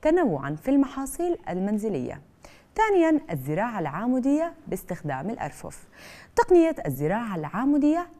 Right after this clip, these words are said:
تعتمد على استخدام الأرفف لزراعة النباتات بطريقة مكثفة. يمكن زراعة الأعشاب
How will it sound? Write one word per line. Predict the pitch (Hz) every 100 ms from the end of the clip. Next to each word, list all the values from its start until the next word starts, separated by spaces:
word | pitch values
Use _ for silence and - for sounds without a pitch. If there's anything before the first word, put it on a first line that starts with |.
| -
تعتمد | 240 220 170 143 135
على | 185 262
استخدام | - 214 170 151 139
الأرفف | 139 - 254 320 330 - - -
لزراعة | 370 269 196 214 202 165
النباتات | 156 202 240 180 330 339 156
بطريقة | 160 156 233 254 254
مكثفة. | 262 262 180 156 156 - - - - -
يمكن | 147 143 151 143
زراعة | 165 214 180 156
الأعشاب | 151 160 151 - 233